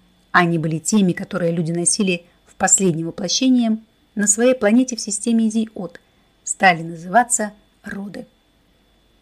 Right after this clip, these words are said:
Выбор вождя должен был быть единогласным. Если были не согласны с большинством, их приходилось заменять другими людьми.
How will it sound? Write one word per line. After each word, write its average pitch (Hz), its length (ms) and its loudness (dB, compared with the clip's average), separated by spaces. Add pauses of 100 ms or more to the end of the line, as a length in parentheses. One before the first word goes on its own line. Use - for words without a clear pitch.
(560)
Выбор 233 480 6
вождя 220 500 4
должен 262 500 4
был 247 160 4
быть 240 320 2 (160)
единогласным. 208 1120 -2 (840)
Если 269 360 6
были 233 240 6
не 226 140 6
согласны 202 640 2
с 165 60 -6
большинством, 175 720 2 (560)
их 302 180 6
приходилось 233 600 4
заменять 190 360 2
другими 175 320 -2
людьми. 180 360 -8